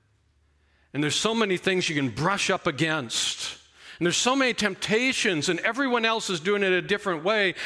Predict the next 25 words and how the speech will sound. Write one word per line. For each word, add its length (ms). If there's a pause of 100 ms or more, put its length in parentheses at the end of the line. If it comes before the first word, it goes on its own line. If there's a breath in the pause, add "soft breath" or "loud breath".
(160 loud breath)
and 80
someone 400
who 140
wants 380
to 80
get 200
through 220
just 340
cannot 540
do 240
it. 320 (1300 soft breath)
And 120
God 200
understands 640
this. 520 (1120 soft breath)
God 200
understands 560
none 220
of 100
us 160
gets 260
through 160
this 220
life 260
clean. 480